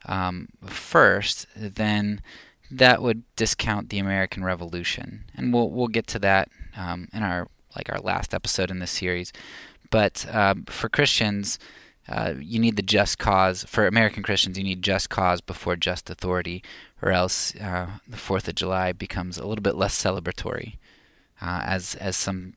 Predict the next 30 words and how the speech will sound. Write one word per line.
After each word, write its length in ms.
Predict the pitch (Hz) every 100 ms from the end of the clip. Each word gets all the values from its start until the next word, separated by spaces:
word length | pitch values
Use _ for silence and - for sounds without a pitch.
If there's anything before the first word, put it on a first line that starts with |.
| -
day 380 | 95 98 95
of 120 | 90 -
honor, 480 | 90 95 90 87 92 - - - - _ -
uh, 140 | 98
for, 680 | - - 95 92 90 90 69
for 640 | - - - 90 90 87 87 _ -
the 80 | 90
Revolutionary 580 | 90 87 90 - 85 80
War. 320 | 90 90 - - _ _ _ _ _ _ - _ _ _ _
So 120 | -
let's 80 | 165
dig 180 | 135 123
in 240 | 120 123
and 220 | 123 110
take 200 | - 120
a 60 | 113
look 400 | 101 98 85 - -
at 420 | 95 87 - - -
just 340 | 92 95 92 -
authority. 580 | - 92 92 87 87 95 - - - - _ _ _ _ -
So 180 | - 175
this, 200 | 170 -
this 280 | 160 151
first 380 | - - 208 - -
issue, 480 | 120 - 117 110 110
it, 180 | - 139 - -
it 100 | 135
doesn't 200 | 160 147
necessarily 880 | 127 123 - 120 110 107 104 107 - -
negate 840 | 113 107 101 104 101 104 - -